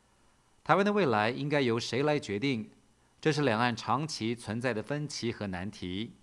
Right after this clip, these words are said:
困难度相当高，也很复杂，他完全了解，所以双方应该透过沟通交流解决分歧。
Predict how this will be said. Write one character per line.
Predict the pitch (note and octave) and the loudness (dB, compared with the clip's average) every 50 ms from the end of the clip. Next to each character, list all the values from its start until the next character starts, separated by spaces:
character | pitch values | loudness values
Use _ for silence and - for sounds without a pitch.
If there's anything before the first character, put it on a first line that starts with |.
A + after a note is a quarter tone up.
| _ _ _ _ _ _ _ _ _ _ _ _ | _ _ _ _ _ _ _ _ _ _ _ _
困 | - G3 F3+ | 0 2 2
难 | C#3+ B2 A#2+ B2+ | 4 2 0 0
度 | C3 D#3+ C#3 A2+ A2+ | 0 0 0 0 -2
相 | - - - A2+ | -4 -4 -4 -2
当 | A2 A2 A2 A2 | -2 -2 -2 -2
高， | G2+ C3 B2+ B2+ B2+ B2+ B2+ - - _ | 0 2 2 4 2 2 -2 -8 -10 _
也 | - G#2+ | -4 -4
很 | G2+ - A#2 B2+ | -4 -4 -6 -6
复 | A#2+ - F#2+ E2 | -6 -8 -10 -10
杂， | D#2 - F2+ E2+ E2+ F#2 A2 A#2 - - - _ _ - | -10 -6 -6 -4 0 0 0 -2 -2 -8 -20 _ _ -4
他 | - B2 B2+ | 0 2 2
完 | A#2+ A#2+ B2 | 2 2 0
全 | A#2+ C3 C3 A#2 | -2 -2 -2 0
了 | A2+ A#2+ C#3+ | 2 0 0
解， | C#3+ C#3 A2 F#2 E2+ E2 - - _ _ _ _ _ _ _ _ _ _ _ _ | 0 -2 -4 -4 -6 -8 -10 -16 _ _ _ _ _ _ _ _ _ _ _ _
所 | - - D#3+ | -2 2 4
以 | E3 D3 | 4 4
双 | B2 - D#3 D3+ | 4 2 2 4
方 | D3 D3 D3 D3 | 4 4 2 4
应 | C#3+ | 2
该 | D3 D3 D3 | 0 0 0
透 | D3 D3 C3+ | 0 -2 -2
过 | A#2+ A#2+ A2+ | 0 2 0
沟 | G#2+ - D#3 D#3 | 2 2 0 0
通 | D#3 D#3 D#3 D3+ | 0 0 -2 -2
交 | D#3 E3+ E3+ D#3+ | 0 0 0 0
流 | C3+ G#2 F#2+ F#2+ A2 B2 - - - | 0 0 0 -2 -2 -4 -6 -10 -12
解 | - - F#2 | -10 -8 -8
决 | D#2 - F#2 F2 | -8 -8 -10 -10
分 | - A2+ G#2+ G#2+ | -8 -6 -6 -6
歧。 | G#2+ - - - F2+ E2+ F#2+ G2+ | -6 -6 -8 -8 -6 -8 -8 -8